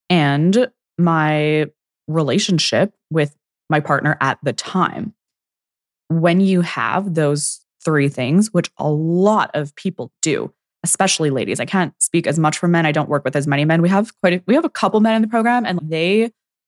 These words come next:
are freaking killing it. The guys that we have are literal rock stars.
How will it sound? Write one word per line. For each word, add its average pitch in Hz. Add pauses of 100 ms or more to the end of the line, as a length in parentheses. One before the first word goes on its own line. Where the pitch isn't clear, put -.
(120)
are 180
freaking 175
killing 143
it. 202
The 175
guys 156
that 170
we 180
have 202
are 160 (600)
literal 156
rock -
stars. 208